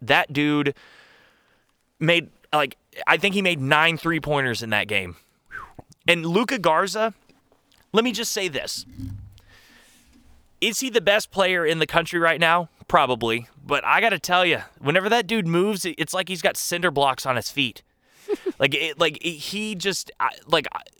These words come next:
he, you can tell that that's something that he's gonna have to work on right now, is, is, is, is his quickness and his footwork. But, man, whenever, uh, Gonzaga did a good job of,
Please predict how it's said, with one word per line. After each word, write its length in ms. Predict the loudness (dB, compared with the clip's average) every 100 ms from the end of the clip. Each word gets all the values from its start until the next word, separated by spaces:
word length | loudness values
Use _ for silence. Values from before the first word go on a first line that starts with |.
| _
he, 220 | -14 -8
you 220 | 0 2 2
can 140 | -2
tell 340 | 0 4 4 2
that 180 | -2 0
that's 200 | 0 0
something 300 | -6 -4 -2
that 120 | -2
he's 160 | -2 -2
gonna 160 | 0
have 160 | 2 2
to 80 | 2
work 260 | 2 0
on 240 | -4 -8 -14 _ _ _ _ _ _ _ _ _ _ 2
right 220 | 4 4
now, 320 | 0 0 -4 2
is, 280 | 2 2
is, 220 | 2 0 2
is, 420 | 0 0 -6 -4
is 220 | -2 -2
his 180 | -2 -6
quickness 500 | -4 0 0 0 -4
and 100 | -6
his 160 | -8 -4
footwork. 520 | 2 2 2 -2 -4 -18 -18 -16 -8 0
But, 180 | 0 0 -16 _ -6
man, 600 | -2 2 4 4 4 0
whenever, 600 | 0 2 4 2 2 0
uh, 440 | -2 -4 -4 -6 -2
Gonzaga 460 | -2 0 0 0 2
did 160 | 0
a 40 | 0
good 140 | -2
job 360 | 2 2 2 2
of, 280 | 0 0